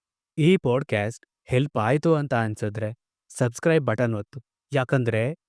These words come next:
ಈ ಚಾನೆಲ್ ಇರೋದು ವೀಕ್ ಇರೋರಿಗೋಸ್ಕರ ಅಲ್ಲ. ಯಾರೇ ಕೆಳಗಡೆ ಎಳೆಯೋಕ್ ಪ್ರಯತ್ನ ಮಾಡಿದ್ರು ಮತ್ತೆ ಎದ್ದು ನಿಲ್ಲೋರಿಗೆ ಮಾತ್ರ. ಇನ್ನೂ ನಾನ್ ಹೇಳ್ತಿರೋದನ್ನೆಲ್ಲ ನೀವ್ ಕೇಳ್ತಿದ್ರೆ ಕೆಳಗಡೆ "ಕ್ಲಾರಿಟಿ"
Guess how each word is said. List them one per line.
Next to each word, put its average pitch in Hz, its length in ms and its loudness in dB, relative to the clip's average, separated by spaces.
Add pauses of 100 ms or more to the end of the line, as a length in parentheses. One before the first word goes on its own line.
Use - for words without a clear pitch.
ಈ 135 140 4
ಚಾನೆಲ್ 135 500 0
ಇರೋದು 110 440 -2 (340)
ವೀಕ್ 135 340 2
ಇರೋರಿಗೋಸ್ಕರ 123 680 0
ಅಲ್ಲ. 104 240 -6 (680)
ಯಾರೇ 123 600 2
ಕೆಳಗಡೆ 127 480 0
ಎಳೆಯೋಕ್ 120 300 -2
ಪ್ರಯತ್ನ 117 380 -2
ಮಾಡಿದ್ರು 107 540 -2 (320)
ಮತ್ತೆ 127 520 0
ಎದ್ದು 117 260 0
ನಿಲ್ಲೋರಿಗೆ 113 580 -2 (280)
ಮಾತ್ರ. 110 380 -4 (600)
ಇನ್ನೂ 165 320 4
ನಾನ್ 190 220 2
ಹೇಳ್ತಿರೋದನ್ನೆಲ್ಲ 147 840 0
ನೀವ್ 120 240 0
ಕೇಳ್ತಿದ್ರೆ 113 680 -2 (300)
ಕೆಳಗಡೆ 120 540 0 (340)
"ಕ್ಲಾರಿಟಿ" 120 720 0